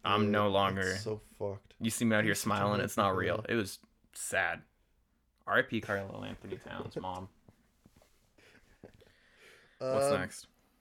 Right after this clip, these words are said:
Speaker 2: film of the year. It's a tough
Speaker 1: Um,
Speaker 2: one
Speaker 1: I'm
Speaker 2: to
Speaker 1: gonna
Speaker 2: answer.
Speaker 1: give it all to recency bias and say Palm Springs. That's the last movie
Speaker 2: That's the
Speaker 1: I
Speaker 2: last
Speaker 1: watched
Speaker 2: one you
Speaker 1: that came
Speaker 2: saw?
Speaker 1: out this year. I didn't watch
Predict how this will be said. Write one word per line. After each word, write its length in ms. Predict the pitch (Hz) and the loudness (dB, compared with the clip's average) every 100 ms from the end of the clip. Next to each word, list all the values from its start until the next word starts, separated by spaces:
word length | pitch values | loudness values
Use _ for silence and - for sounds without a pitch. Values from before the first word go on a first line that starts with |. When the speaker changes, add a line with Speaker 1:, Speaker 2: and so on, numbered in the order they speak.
| _ _ | _ _
Speaker 2:
film 340 | - 147 170 | -6 -4 -4
of 60 | 180 | -4
the 100 | 139 | -4
year. 320 | 120 135 65 - _ _ _ _ _ _ _ _ _ _ _ _ - | -2 -2 -4 -10 _ _ _ _ _ _ _ _ _ _ _ _ -16
It's 160 | 123 | -14
a 40 | 185 | -12
tough 400 | - 185 185 - _ - - - | -2 -2 -2 -10 _ -20 -20 0
Speaker 1:
Um, 240 | 117 117 113 | 4 6 6
Speaker 2:
one 80 | |
Speaker 1:
I'm 60 | 120 | 4
Speaker 2:
to 40 | 131 | 4
Speaker 1:
gonna 140 | 127 | 4
Speaker 2:
answer. 60 | 113 | 4
Speaker 1:
give 120 | 113 | 6
it 80 | 110 | 8
all 180 | 107 | 8
to 100 | 104 | 6
recency 460 | 101 104 - 104 - | 0 -2 -2 -2 -4
bias 440 | 98 95 92 - | -2 2 2 -2
and 100 | 101 | -8
say 200 | - 92 | -6 -6
Palm 300 | 95 101 98 | -4 -6 -6
Springs. 400 | 101 107 95 92 | -6 -2 -2 -2
That's 240 | - 95 - | -2 -4 -4
the 200 | 98 95 | -4 -2
last 280 | 95 95 - | 0 0 -2
movie 160 | 95 | -2
Speaker 2:
That's 80 | 98 | 2
the 40 | 95 | 4
Speaker 1:
I 20 | |
Speaker 2:
last 140 | 123 - | 4 4
Speaker 1:
watched 140 | - | 4
Speaker 2:
one 80 | 123 | 2
you 60 | 120 | 0
Speaker 1:
that 100 | 101 | 2
came 140 | - | 2
Speaker 2:
saw? 80 | 98 | 4
Speaker 1:
out 60 | - | 2
this 140 | - | 0
year. 80 | - | 4
I 80 | 139 | 4
didn't 180 | 190 123 | 4 0
watch 420 | 113 110 - | 2 2 2